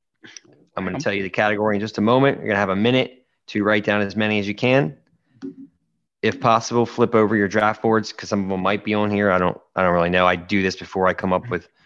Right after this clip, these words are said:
Speaker 1: you know, obviously before we draft, so could be a coincidence. It's kinda hard to go outside the box on this one, but the category tonight is, according to ranker dot com,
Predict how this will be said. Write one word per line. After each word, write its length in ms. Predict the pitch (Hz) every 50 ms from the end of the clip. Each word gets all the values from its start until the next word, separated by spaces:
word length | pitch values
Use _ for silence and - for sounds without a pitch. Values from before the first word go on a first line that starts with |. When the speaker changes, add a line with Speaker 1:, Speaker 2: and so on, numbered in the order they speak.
| _ _ _ - - - - - _ _ _ _ -
Speaker 1:
you 80 | - -
know, 80 | -
obviously 320 | - 90 87 87 - 95 87
before 220 | 82 80 87 90
we 100 | 85 85
draft, 380 | 80 - 92 85 85 85 - -
so 320 | - 87 80 82 82 78 - _ _ _ _ _ _ _ _ _ _ -
could 120 | - 98 87
be 160 | 92 90 85
a 240 | 85 82 78 - - _ _ _ _ - -
coincidence. 680 | - 139 143 147 143 160 147 147 147 151 - - - - _ _ _ _ _ _ _ _ _ _ _ _ _ _ _ _ _ _ _ -
It's 240 | - - - - -
kinda 300 | - - 160 170 156 139
hard 220 | 139 135 143 139
to 60 | 127
go 120 | 113 123 120
outside 340 | 117 117 117 - 113 113 107
the 80 | 98
box 320 | - 110 110 113 120 - -
on 80 | 117
this 220 | 117 120 123 - -
one, 220 | 127 123 127 123 _ _ _ _ _ _ _ _ _ _ _ _ _ _ _ _ -
but 600 | - - - - 120 113 104 101 101 - 87 85 - - - _ _ _ _ _ _
the 680 | 127 117 113 110 107 104 101 101 95 92 80 - - - - _ _ _ _ _ _ _
category 380 | - 156 139 123 135 135 131 131
tonight 300 | - - 135 127 113 90
is, 180 | 110 107 110 - -
according 380 | 127 - - - 143 143 139 135
to 120 | - 131
ranker 320 | 117 120 123 131 - 123 117
dot 300 | 107 117 110 - - -
com, 520 | - 123 120 113 101 90 87 - -